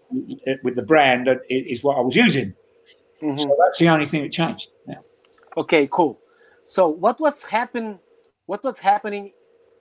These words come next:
Speaker 2: in your life before you joined Iron Maiden? And when you joined the band,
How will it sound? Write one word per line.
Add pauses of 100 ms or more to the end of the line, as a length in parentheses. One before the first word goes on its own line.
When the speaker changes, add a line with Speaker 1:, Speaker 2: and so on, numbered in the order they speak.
(160)
Speaker 2:
in
your
life
before
you
joined
Iron
Maiden? (320)
And
when
you
joined
the
band,